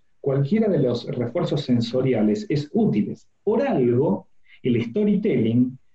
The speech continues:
que tiene más o menos la misma edad que el ser humano, está tomando tanto valor.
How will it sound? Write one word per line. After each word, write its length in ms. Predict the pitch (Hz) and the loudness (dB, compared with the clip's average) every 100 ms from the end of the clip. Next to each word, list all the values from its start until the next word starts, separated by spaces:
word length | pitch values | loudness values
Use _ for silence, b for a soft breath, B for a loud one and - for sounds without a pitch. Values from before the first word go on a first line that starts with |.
| _ _ | _ _
que 120 | 110 | -8
tiene 520 | 104 139 151 165 196 - - | -2 0 2 0 -4 -8 -4
más 480 | 104 107 151 175 - | 0 2 2 -4 -4
o 60 | 110 | -2
menos 460 | 139 151 147 - | 2 2 0 -2
la 160 | 113 104 | -2 0
misma 380 | 143 202 156 127 | 2 2 2 2
edad 460 | 123 - 113 104 - | 0 0 -2 -6 -6
que 120 | 98 | -6
el 80 | 92 | -6
ser 220 | - 135 | -2 0
humano, 440 | 151 110 101 117 - | 2 2 2 0 -2
está 220 | - 175 | -4 -4
tomando 400 | 175 170 170 147 | -2 -2 -2 -2
tanto 280 | 170 - 127 | -4 -2 -2
valor. 420 | 135 175 - | 0 0 -2